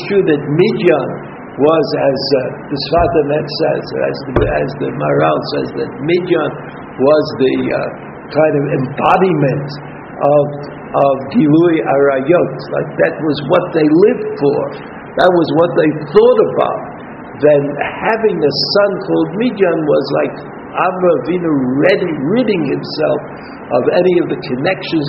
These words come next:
that might have existed between himself and his father Terach, until he became, he became Avraham Avinu, which means that he had no, uh, uh, no wasted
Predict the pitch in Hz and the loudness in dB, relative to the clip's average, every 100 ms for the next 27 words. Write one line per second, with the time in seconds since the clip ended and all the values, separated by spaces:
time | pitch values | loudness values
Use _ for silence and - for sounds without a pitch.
0 | - 113 120 160 151 139 127 - 180 - | 0 0 0 0 0 -4 -4 0 0 0
1 | 143 - 143 143 135 - 127 - 160 151 | -4 -4 -8 -4 -2 -2 -6 -6 -2 0
2 | 127 - - - - - - 127 123 - | -2 -8 -16 -16 -16 -6 -4 -2 -2 0
3 | 151 151 139 143 - 170 147 139 - 143 | 0 0 -2 -4 0 2 2 0 -4 -8
4 | - 170 156 135 - - - 147 143 139 | -2 0 0 0 -8 -16 -4 -2 0 -4
5 | - 208 208 147 123 - - - - 147 | 0 2 2 0 -4 -8 -14 -10 -2 2
6 | 147 147 180 160 - 151 143 151 147 143 | 2 4 4 4 2 0 2 2 2 2
7 | 175 180 165 143 147 131 127 139 143 139 | 2 0 0 -4 -8 -10 -10 -8 -6 -6
8 | 139 139 147 139 147 160 160 143 156 180 | -8 -2 -2 -2 -2 -2 -2 -2 2 2
9 | 160 135 - - - - 131 131 123 - | 2 -4 -8 -14 -16 -6 -2 0 -2 -2
10 | 127 127 127 131 170 214 180 175 - - | -2 0 0 2 4 6 6 4 2 2
11 | 147 | 2